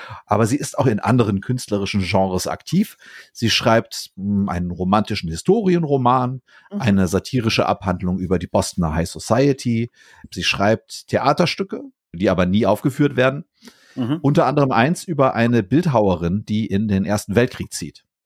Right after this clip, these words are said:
Speaker 2: Ah, autobiografisch.
Speaker 1: Ja.
Speaker 2: Ein bisschen
Speaker 1: Neunzehnhundertsiebzehn zieht die Bildhauerin in den Ersten Weltkrieg.
Speaker 2: Hm.
Speaker 1: <laughs> Sie ist nämlich auf den Künstler Francis Derwent Wood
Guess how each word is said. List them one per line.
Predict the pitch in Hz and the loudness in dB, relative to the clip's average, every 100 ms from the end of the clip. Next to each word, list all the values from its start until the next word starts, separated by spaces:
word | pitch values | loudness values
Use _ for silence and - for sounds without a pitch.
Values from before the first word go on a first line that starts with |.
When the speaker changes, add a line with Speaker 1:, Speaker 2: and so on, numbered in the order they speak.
| _ - | _ -2
Speaker 2:
Ah, | 156 117 - _ _ _ _ - | 0 0 -6 _ _ _ _ -10
autobiografisch. | 143 156 147 147 180 180 120 92 | -6 -4 0 0 2 0 -2 -8
Speaker 1:
Ja. | - _ _ _ - | -14 _ _ _ -14
Speaker 2:
Ein | 107 | -6
bisschen | 104 165 208 | -2 2 2
Speaker 1:
Neunzehnhundertsiebzehn | 180 175 190 - - 208 | 2 2 0 -2 0 0
zieht | - 202 175 | 2 0 0
die | |
Bildhauerin | 151 180 180 165 151 151 151 | 2 4 4 4 4 2 2
in | 135 | 2
den | 135 | 2
Ersten | 127 135 147 | 2 0 0
Weltkrieg. | 117 147 - 127 170 - - - 1077 1077 247 - | 0 0 -2 -6 -4 -6 -6 -2 -2 0 0 2
Speaker 2:
Hm. | 214 120 - - _ | 0 0 -6 -16 _
Speaker 1:
<laughs> | - - - - 135 156 165 156 117 _ _ _ - - | -20 -14 -8 -2 -2 -2 -6 -8 -12 _ _ _ -14 -6
Sie | 113 139 | -2 -2
ist | - | 0
nämlich | 165 143 | 0 0
auf | 135 | 0
den | 120 | 0
Künstler | - 156 - 131 | 2 -2 0 -4
Francis | - - 127 170 185 143 | -2 0 0 0 -2 -4
Derwent | 95 127 147 131 98 | 0 2 4 2 0
Wood | 95 110 151 | 2 2 2